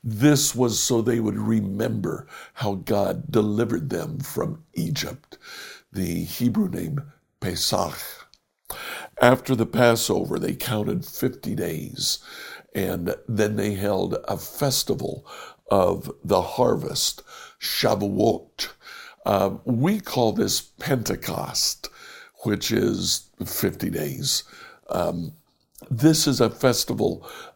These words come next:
of thankfulness to the Lord for what he has provided to them.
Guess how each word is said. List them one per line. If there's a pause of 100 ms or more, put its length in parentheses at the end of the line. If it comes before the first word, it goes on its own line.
of
thankfulness (220)
to
the
Lord (340)
for
what
he
has
provided
to
them.